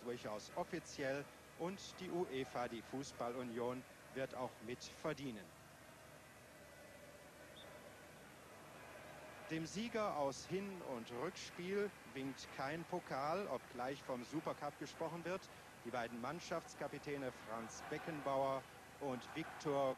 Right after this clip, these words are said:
Kolotow. Schiedsrichter ist Sergio Gonella, Italien. Ajax hat zweimal den Supercup gewonnen.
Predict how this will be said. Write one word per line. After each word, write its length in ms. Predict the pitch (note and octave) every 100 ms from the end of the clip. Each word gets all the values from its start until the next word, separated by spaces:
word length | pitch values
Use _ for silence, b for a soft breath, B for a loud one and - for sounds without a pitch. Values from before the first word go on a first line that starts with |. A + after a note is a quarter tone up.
| -
Kolotow. 520 | - D#3 C3+ - F3+ F#3+ - - - - - -
Schiedsrichter 720 | A3+ - - E3+ E3 - C#3 C#3
ist 260 | C#3+ - - - -
Sergio 840 | - D3+ D3 D3 - D3 C#3+ D3+ - - A#2+
Gonella, 640 | C3+ C3 C#3 C#3+ C#3 C3+ C3+ B2+
Italien. 460 | D#3 D3+ C3+ A#2+ G#2+ - - - - - - - - - - - F3
Ajax 420 | F#3+ G3 F3+ -
hat 160 | C#3
zweimal 500 | - - - D#3+ D#3
den 160 | C#3+ C3
Supercup 560 | B2 C#3+ C#3 - B2 -
gewonnen. 420 | A2+ C#3 D#3+ D#3+